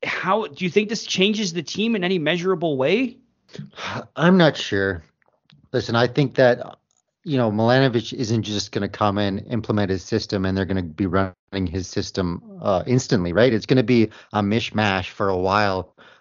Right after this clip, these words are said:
Speaker 2: of Tommy Condell's system and then Scott, tr-, you know, putting in his stuff. But, and I've said this before, I'm not really, I wasn't really enamored with Scott Milanovich's offense. He comes from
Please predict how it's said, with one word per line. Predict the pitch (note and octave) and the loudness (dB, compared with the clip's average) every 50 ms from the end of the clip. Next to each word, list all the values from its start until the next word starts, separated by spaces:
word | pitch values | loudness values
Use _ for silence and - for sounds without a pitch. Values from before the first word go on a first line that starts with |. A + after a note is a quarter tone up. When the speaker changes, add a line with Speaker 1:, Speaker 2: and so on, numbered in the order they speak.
| _ - | _ -4
Speaker 2:
of | G#2+ G#2+ G2+ E2+ - | -2 -2 -2 -2 -4
Tommy | - G#2 G#2+ A2 A#2 A#2 | -2 0 0 2 0 0
Condell's | A2+ - A#2 A2 G#2+ A2 G2+ F#2 F2+ F#2 F#2 F#2 | -2 -2 -2 -2 -2 0 0 0 0 -2 -4 -6
system | - G2+ G2 - - - G2 F#2 F2+ F2+ - _ _ _ _ | -6 -8 -8 -8 -6 -6 -6 -6 -6 -8 -12 _ _ _ _
and | - G2 G2 | -6 -4 -2
then | F#2+ F#2+ F#2 F#2 | -2 -2 -4 -4
Scott, | - - - - G#2+ G2+ F#2+ F#2+ G2+ - - _ _ _ _ _ _ _ _ _ _ | -6 -6 -2 0 2 4 4 4 2 0 -4 _ _ _ _ _ _ _ _ _ _
tr-, | - - - D3 D3+ D3+ - | -8 -2 0 0 0 -2 -4
you | C3 A2+ G#2+ | -4 -2 0
know, | F#2 F2 F2 - - _ - | 0 -2 -2 -4 -8 _ -4
putting | - C#3 A#2+ A#2 A2+ | -2 0 2 2 2
in | A2 A2 G#2+ G2+ | 2 2 0 0
his | G#2 F#2+ A2+ A2+ A2 | -2 -2 -2 -2 -2
stuff. | - - - A#2 G#2+ - - - - B2+ _ - | -4 -4 -2 0 0 0 -2 -6 -20 -12 _ 2
But, | C3 A#2+ A#2 A#2 _ _ _ _ - _ _ | 2 2 2 2 _ _ _ _ -20 _ _
and | - B2+ | 0 2
I've | D#3+ F3 - | 2 2 2
said | D3 C#3 A2+ | 2 0 0
this | A#2+ A2 G#2+ | 0 -4 -6
before, | - G2+ - - A2+ A2+ A2+ A2+ G2+ F2 E2+ - _ _ _ _ _ _ _ _ _ _ _ _ _ _ _ _ _ _ - | -8 -12 -8 -4 -2 0 2 2 2 0 -2 -8 _ _ _ _ _ _ _ _ _ _ _ _ _ _ _ _ _ _ -10
I'm | - - D3 E3 F3+ | -6 -4 0 2 4
not | G3 G3 D#3+ D3 | 4 4 4 2
really, | E3 E3+ E3 E3 D#3 - - - _ - | 2 2 2 2 0 -2 -6 -10 _ -8
I | - B2 | -4 -2
wasn't | C3+ E3+ E3+ F3+ | 0 0 0 0
really | F3 F3 F3 F3 E3 | -2 0 0 0 0
enamored | D#3 B2 G#2+ G#2 A#2 C#3 C#3+ A2+ F#2 | 2 2 2 2 2 2 2 0 -2
with | E2+ F#2 F2+ | -2 -6 -8
Scott | - - - G#2 G#2 G#2 | -6 -2 0 2 2 2
Milanovich's | G2 G2 F#2+ F#2+ G2 G2 G#2 G2+ F2 F#2+ F2 - - F2+ - - | 0 -2 -2 -2 -2 -2 -2 -2 -2 -4 -6 -6 -8 -10 -8 -4
offense. | - F#2+ G2 G#2 - F#2+ F2 F2 F2+ | -2 0 0 0 0 -2 -6 -6 -6
He | - - G#2+ | -8 -12 -8
comes | - - A2 G#2+ A2+ A2 | -4 -2 -2 -2 -2 -4
from | - _ - A2 G#2+ G#2+ A2 A2+ A2+ | -6 _ 0 0 2 2 0 -4 -6